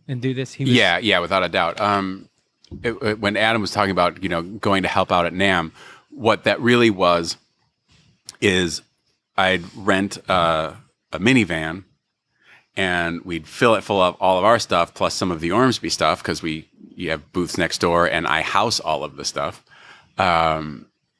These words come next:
Speaker 2: and then we just drive from, you know, here to there, and that's, Siri says it's about nineteen and a half hours. And, uh,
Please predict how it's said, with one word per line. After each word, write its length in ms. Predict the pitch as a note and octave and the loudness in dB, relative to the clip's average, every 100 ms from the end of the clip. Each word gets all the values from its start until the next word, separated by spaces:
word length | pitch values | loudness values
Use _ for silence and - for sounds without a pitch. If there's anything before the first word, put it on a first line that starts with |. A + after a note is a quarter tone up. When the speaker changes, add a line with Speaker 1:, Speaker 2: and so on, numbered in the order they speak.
| _ - | _ -2
Speaker 2:
and 180 | F#2 F2+ | 0 2
then 140 | F2 | 2
we 100 | F2 | 0
just 200 | E2+ D#2+ | -2 -4
drive 720 | E2+ F2 F2+ D#2 D#2 - - _ _ _ _ _ _ - - | 2 2 4 0 -4 -10 -20 _ _ _ _ _ _ -20 -16
from, 480 | - F2+ D#2+ D#2+ - | -2 0 0 -4 -8
you 100 | E2+ | -6
know, 180 | C#2 D#2 - | -4 -6 -6
here 220 | F2+ F#2 | -2 0
to 100 | D#2+ | 0
there, 300 | F2 G#2 F2+ | 2 2 2
and 100 | F#2 | 2
that's, 320 | F2 - - - _ _ _ _ _ - | -2 -4 -10 -14 _ _ _ _ _ -8
Siri 300 | - F#2 E2 | -2 0 0
says 200 | D#2+ E2 | -4 -6
it's 120 | D#2 | -6
about 200 | E2 D2+ | -6 -2
nineteen 360 | E2 D#2 F2+ | -4 -2 -6
and 80 | D#2+ | -6
a 40 | D#2 | -4
half 220 | D#2+ E2 | -4 -2
hours. 480 | D#2+ E2 G2 G#2 - _ - - - - | 0 0 -2 -6 -16 _ -20 -20 -20 -4
And, 600 | G#2+ G2+ G2 F#2 F2+ F#2 | 0 2 2 -2 -6 -4
uh, 540 | G2 F2+ F2 E2+ E2 | 0 2 0 -2 -4